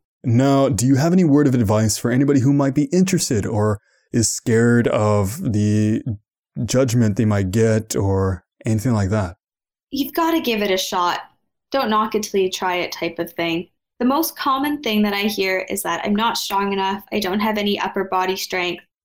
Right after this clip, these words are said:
Speaker 2: but none of us did when we started. And one of the coolest things about pole dancing is that you can really see yourself improve. Just from one class to the next, you can see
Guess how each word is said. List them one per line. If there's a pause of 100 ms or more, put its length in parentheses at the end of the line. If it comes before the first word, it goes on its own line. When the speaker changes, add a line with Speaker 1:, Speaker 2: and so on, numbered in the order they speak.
Speaker 2:
but
none
of
us
did
when
we
started. (340)
And
one
of
the
coolest
things
about
pole
dancing
is
that
you
can (100)
really
see
yourself
improve. (380)
Just
from
one
class
to
the
next,
you
can
see